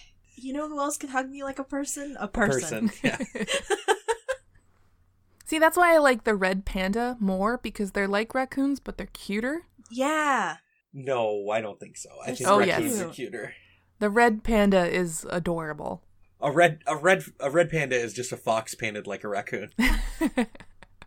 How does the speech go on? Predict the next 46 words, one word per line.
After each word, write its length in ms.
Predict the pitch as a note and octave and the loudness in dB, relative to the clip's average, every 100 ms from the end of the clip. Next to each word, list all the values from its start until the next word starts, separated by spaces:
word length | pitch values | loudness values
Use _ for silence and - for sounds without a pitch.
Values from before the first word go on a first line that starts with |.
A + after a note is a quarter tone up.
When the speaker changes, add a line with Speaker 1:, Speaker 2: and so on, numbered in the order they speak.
| - - - - - - D4+ C4+ G3+ | -20 -20 -20 -20 -16 -12 -10 -10 -8
Speaker 3:
And 120 | F#3+ | -2
that's 240 | F#3 F#3 - | 0 0 -2
okay. 460 | F#3+ F#3 G3 G3 - _ - | -6 -6 -8 -8 -12 _ -20
Speaker 1:
I'll 120 | F#3 | -20
take 260 | - D3+ - | -18 -16 -16
it. 160 | D3+ - _ | -18 -20 _
Speaker 3:
<laughs> 100 | A3 A3 A3 - G#3+ - _ _ | -2 -2 -2 -4 -6 -10 _ _
Speaker 1:
I 60 | G3 | -14
think 220 | - - | -12 -10
that's 260 | A3+ A3+ - | -12 -12 -14
the 140 | D#3+ | -12
episode. 520 | G#3 G#3 - D3 D3 - _ | -12 -12 -14 -16 -18 -20 _
Speaker 2:
Yeah? 280 | B2 C#3+ F#3+ F#3 | -4 -4 -6 -14
Speaker 1:
Y'all. 280 | E3 F#3+ _ _ _ _ _ - | -20 -20 _ _ _ _ _ -8
I 80 | G#3+ | -4
Speaker 2:
Yep. 80 | A3+ | -4
Speaker 1:
don't 60 | |
know. 140 | G#3 F3+ - - | -6 -10 -14 -2
Denethor's 420 | E4 G4+ G#4 - | 0 2 0 0
so 160 | B3+ | -2
intimidating. 760 | A#3 A3+ G#3 G#3 G#3+ G#3+ A3+ G#3+ - | -2 -4 -8 -8 -8 -8 -10 -12 -10
We'll, 180 | A#3 A3 | -10 -4
we'll 140 | F#3+ | -2
Speaker 3:
Yeah. 80 | E3 | 0
Speaker 1:
talk 180 | D#3 - | -2 -6
more 140 | D#3 D3+ | -12 -12
about 220 | D#3 D#3 | -10 -12
him 100 | D#3 | -14
throughout 220 | F3 D#3+ | -12 -8
Speaker 2:
Yeah. 100 | G#2+ | -6
Speaker 1:
the 60 | D3 | -8
rest 200 | - - | -14 -2
of 40 | |
the 40 | |
Speaker 2:
We're 120 | C#3 C3+ | 6 6
all, 80 | |
Speaker 1:
movie, 80 | A#2 | 6
Speaker 2:
we're 120 | C3 | 2
gonna 140 | B2+ A#2+ | 2 2
Speaker 1:
obviously. 200 | G2+ - | 0 0
Speaker 2:
always 320 | A2 G#2+ G#2+ | 2 0 -4
talk 220 | G#2+ G2+ | -6 -6
more 120 | F#2+ | -8
about 180 | - - | -12 -12
Denethor. 400 | - - - - | -12 -10 -10 -10
Speaker 1:
Yeah. 180 | - | -10